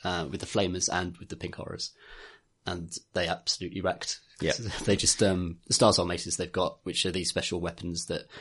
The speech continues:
Speaker 1: you just roll a dice and it's D three mortal wounds straight up. And then they get to attack. And they're, you know,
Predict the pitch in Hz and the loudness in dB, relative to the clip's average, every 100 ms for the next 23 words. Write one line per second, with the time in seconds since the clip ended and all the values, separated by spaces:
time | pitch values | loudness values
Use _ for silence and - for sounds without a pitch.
0 | - - 95 90 104 87 92 87 - - | -18 -6 -2 4 4 4 2 0 -4 -4
1 | 87 - 90 82 - _ _ _ 92 87 | -6 -4 -6 -6 -12 _ _ _ -6 -4
2 | 90 87 85 - 85 - 80 - _ - | -2 -2 -2 0 0 0 -4 -6 _ -14
3 | - 92 90 87 - 98 90 87 - - | -4 -2 -2 -4 2 4 4 0 -4 -2
4 | 92 92 82 - - - 92 90 87 92 | 0 0 -2 -8 -8 -2 0 0 -2 -4
5 | - - - 87 | -14 -18 -12 -10